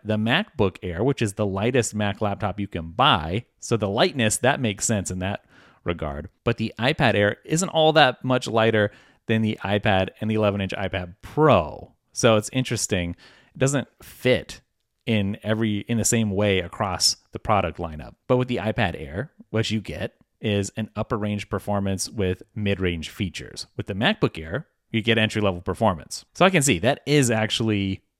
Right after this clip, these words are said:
a little bit confusing there. And then you have the Pros. So the Pro,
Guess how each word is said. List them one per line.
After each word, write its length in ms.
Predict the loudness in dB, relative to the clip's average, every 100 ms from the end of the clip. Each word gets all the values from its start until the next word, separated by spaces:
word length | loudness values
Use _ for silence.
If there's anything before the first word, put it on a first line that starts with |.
| _
a 60 | -2
little 180 | 0 0
bit 200 | -2 -2
confusing 460 | -6 -4 -4 -6
there. 260 | -12 -16 -10 -4
And 100 | -2
then 80 |
you 120 | 4 4
have 220 | 4 0 -14 _ _
the 180 | 0 0
Pros. 1000 | 0 0 4 4 4 -4 -14 -12 -12 -12 _
So 400 | 2 6 6 2
the 100 | -6
Pro, 720 | -10 -8 0 4 6 4 0